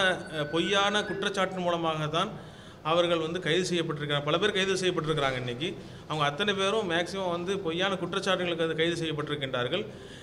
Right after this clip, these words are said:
இன்னும் பெரும்பாலான பத்திரிகையாளர்களுடைய அறிக்கையின்படியே வந்து உண்மையான குற்றவாளிகள் வந்து இன்னும் வந்து வெளியே வந்து உலாவிக் கொண்டிருக்கின்றார்கள். அவர்கள் மீது எந்த விதமான நடவடிக்கையும் எடுக்கப்படவில்லை என்பதுதான் வந்து எல்லாருடைய,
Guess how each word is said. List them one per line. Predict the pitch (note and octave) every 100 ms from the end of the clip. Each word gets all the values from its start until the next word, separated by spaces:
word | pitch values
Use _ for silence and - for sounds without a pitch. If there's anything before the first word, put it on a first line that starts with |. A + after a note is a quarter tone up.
| -
இன்னும் | D#3 G3+ A#3
பெரும்பாலான | - G#3 A3 A3 G#3+ G#3+ G3+
பத்திரிகையாளர்களுடைய | F#3 E3 G#3+ G#3 G#3 G3 G3 F#3+ F#3 F#3 F#3 F3 E3+ E3 D#3+ D#3 D#3 D3+ D3+ D3 C#3+
அறிக்கையின்படியே | D#3 F3 F#3+ F3+ E3 F3 G3
வந்து | D#3+ D#3+ G3+ A3+ - - -
உண்மையான | F3 A3+ A#3 A3+ A#3 A3
குற்றவாளிகள் | G#3 G3+ G3 F3+ F3 F3
வந்து | D#3+ D#3 F#3+ G3+ E3+ D#3 D3
இன்னும் | D#3 E3+ F#3+
வந்து | E3 F3
வெளியே | D3+ E3+ F3
வந்து | D#3 E3
உலாவிக் | D#3 E3+ E3+
கொண்டிருக்கின்றார்கள். | E3 D3+ D3 D3+ C#3+ C#3+ D#3
அவர்கள் | C#3+ D3
மீது | D3+ D3+
எந்த | C#3+
விதமான | D#3 D#3 D3+ D3
நடவடிக்கையும் | C3+ F3 F3+ F3 F#3 D3+
எடுக்கப்படவில்லை | E3+ D#3 D3 D#3 D3+ E3+ F3+ - - - - -
என்பதுதான் | D#3 E3 F3 E3 F3+ F3
வந்து | E3
எல்லாருடைய, | D#3+ D3+ E3 D#3+ D#3